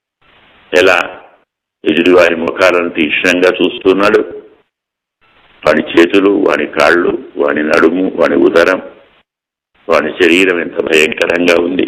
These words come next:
ఎంత స్వార్థపరంగా ఉంది అని ఆచార్యుడు ఈ శరీరంలో ఉన్న దోషాలను, ప్రవృత్తిలోని దోషాలను చూస్తాడు.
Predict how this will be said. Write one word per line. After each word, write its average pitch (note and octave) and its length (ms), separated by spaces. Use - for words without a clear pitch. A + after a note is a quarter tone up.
ఎంత - 180
స్వార్థపరంగా E2+ 920
ఉంది F#2+ 260
అని G2 400
ఆచార్యుడు F2 720
ఈ G#2 140
శరీరంలో G2 600
ఉన్న E2 300
దోషాలను, F#2 840
ప్రవృత్తిలోని E2+ 720
దోషాలను D#2+ 560
చూస్తాడు. G2+ 600